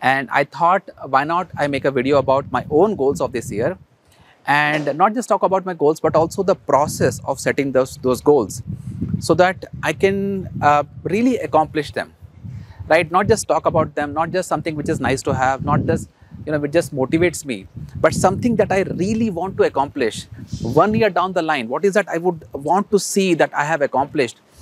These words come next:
Tangible, specific, measurable goals, right? So that is what I want to do in this particular video. Now, there are two types of goals that we can set for ourselves, outcome goals and process goals. Now,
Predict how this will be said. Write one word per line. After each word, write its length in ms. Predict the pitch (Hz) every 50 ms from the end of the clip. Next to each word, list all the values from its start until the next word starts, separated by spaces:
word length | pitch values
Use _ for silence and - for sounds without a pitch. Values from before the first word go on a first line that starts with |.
| - - - - -
Tangible, 640 | 202 170 190 214 226 202 240 202 190 226 233 226 - - -
specific, 840 | 156 - - - - 160 175 - 202 185 165 - 196 196 - - - - - - _ _
measurable 720 | - 135 131 139 156 165 151 160 160 156 139 135 147 185 226 208 _ _ - -
goals, 360 | 104 98 82 71 - - - _ _ _ _ _ _ _ -
right? 200 | 135 160 190 -
So 60 | -
that 160 | 147 143 135 170
is 140 | 170 -
what 200 | - 143 151 147 - -
I 60 | 139
want 180 | 135 135 131 135
to 40 | 147
do 80 | 143 139
in 80 | 135
this 160 | 131 139 131
particular 300 | - 127 120 127 - 131
video. 320 | 117 120 117 135 175 208 - - - - - - - - - - - -
Now, 120 | - 156 170
there 140 | 175 196 202
are 60 | 202
two 280 | 196 - - 240 254 214
types 240 | 247 220 214 - 233
of 120 | 208 170
goals 200 | 151 160 170 160
that 160 | 175 156 143
we 80 | 147 143
can 140 | - 151 139
set 180 | - 127 110
for 120 | - 135 120
ourselves, 460 | 107 101 104 104 - 143 160 190 - _ _ _ _ _ _ _ _ _ -
outcome 400 | 127 135 151 147 - 208 196 190
goals 320 | 170 160 160 170 170 - -
and 240 | 123 127 151 226 277 - _ - - _ _ -
process 340 | 135 123 113 - 127 110 -
goals. 320 | - - - - - - _ _ _ _ _ _ - - - - - - - - -
Now, 160 | - 147 147